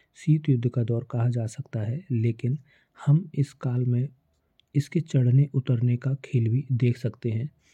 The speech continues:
कि ये कैसे चढ़ा और कैसे उतरा, तो पूरा समय पता चल सकता है कि किससे, किस समय से लेके किस समय तक के काल को शीत युद्ध में शामिल किया जाता है।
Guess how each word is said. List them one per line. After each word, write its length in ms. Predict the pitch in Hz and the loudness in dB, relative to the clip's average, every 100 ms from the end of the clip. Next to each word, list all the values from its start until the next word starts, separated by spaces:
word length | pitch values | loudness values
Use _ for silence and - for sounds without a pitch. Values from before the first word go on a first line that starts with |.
| _ _ _ - | _ _ _ -2
कि 80 | 131 | 0
ये 180 | 127 | 2
कैसे 380 | 135 131 123 139 | 0 0 0 0
चढ़ा 260 | 127 117 120 | 0 0 0
और 200 | - 131 | -2 -2
कैसे 280 | - 117 - | 0 -2 -2
उतरा, 400 | - 107 117 123 | -6 -4 -2 -4
तो 240 | 156 - 135 | -4 -10 -8
पूरा 220 | - 143 151 | 0 2 2
समय 360 | 151 123 139 - | 0 0 0 -2
पता 180 | 131 123 | -4 -2
चल 200 | 117 110 | -2 -4
सकता 280 | 120 - 110 | -4 -6 -4
है 160 | 113 | -4
कि 140 | 147 151 | -4 -8
किससे, 680 | - - 131 - - 147 - 143 - | -10 -4 -2 -2 -2 -2 -2 -12 -4
किस 160 | 151 - | -4 -2
समय 280 | 139 127 | -2 -2
से 140 | 127 123 | -2 -2
लेके 260 | 117 117 | -2 -2
किस 220 | 147 151 - | -4 -4 -4
समय 260 | 127 120 | -4 -4
तक 200 | 113 120 - | -4 -8 -8
के 80 | - | -10
काल 300 | 131 120 110 | -8 -6 -8
को 240 | 107 151 196 _ _ _ _ | -6 -8 -8 _ _ _ _
शीत 360 | - 170 165 | -2 -2 2
युद्ध 180 | 131 117 | 0 2
में 300 | 123 160 - - _ _ _ _ - | 0 0 -4 -16 _ _ _ _ -8
शामिल 320 | - 120 110 | 0 0 0
किया 220 | 98 101 | -2 -4
जाता 260 | 98 92 101 | -6 -6 -10
है। 240 | 92 98 | -10 -14